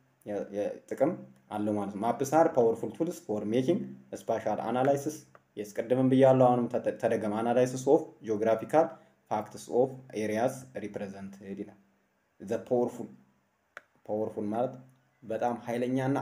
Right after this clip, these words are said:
አስፈላጊ የሆነ መሳሪያ ማለት ነው። ምን ለማድረግ? For making spatial analysis of geographical facts of areas and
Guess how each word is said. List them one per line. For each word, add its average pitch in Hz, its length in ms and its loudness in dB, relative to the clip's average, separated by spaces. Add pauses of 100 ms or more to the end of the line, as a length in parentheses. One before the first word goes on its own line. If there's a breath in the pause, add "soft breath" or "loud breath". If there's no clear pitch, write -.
አስፈላጊ 110 540 -4
የሆነ 107 240 -4
መሳሪያ 104 420 -6
ማለት 101 220 -8
ነው። - 100 -8
ምን 123 120 0
ለማድረግ? 120 360 2 (300 loud breath)
For 120 180 2
making 131 420 4
spatial 113 360 0
analysis 117 400 -4
of 151 200 4
geographical 104 600 -2
facts 127 380 0
of 151 140 2 (120)
areas 107 380 -2
and 143 200 -6